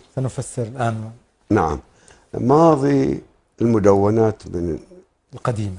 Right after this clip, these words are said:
Speaker 2: قديم. غابر بمعنى آتي.
Speaker 1: آه نعم، ليست القرون الغابرة يعني.
Speaker 2: لا، غابر هو من معنى آتي.
Speaker 1: نعم.
Speaker 2: فإذا علم
Speaker 1: بما مضى.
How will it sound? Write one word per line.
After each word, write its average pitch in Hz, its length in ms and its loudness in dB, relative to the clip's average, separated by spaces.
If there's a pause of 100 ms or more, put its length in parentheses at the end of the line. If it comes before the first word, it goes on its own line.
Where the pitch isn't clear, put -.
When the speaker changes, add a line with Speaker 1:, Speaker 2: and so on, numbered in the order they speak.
(220)
Speaker 2:
قديم. 82 300 -4 (520)
غابر 139 640 4
بمعنى 104 680 0
آتي. - 260 -10 (840)
Speaker 1:
آه 104 220 -12
نعم، 95 100 -14 (160)
ليست 127 320 -8
القرون 113 360 -6
الغابرة 104 420 -6
يعني. 98 200 -6
Speaker 2:
لا، 90 240 0 (180)
غابر 117 400 2
هو 104 100 0
من 101 220 0
معنى 78 420 -4
آتي. 73 80 -12
Speaker 1:
نعم. 101 100 -10 (420)
Speaker 2:
فإذا 107 420 2 (760)
علم 147 580 4 (480)
Speaker 1:
بما 139 220 2
مضى. 107 240 0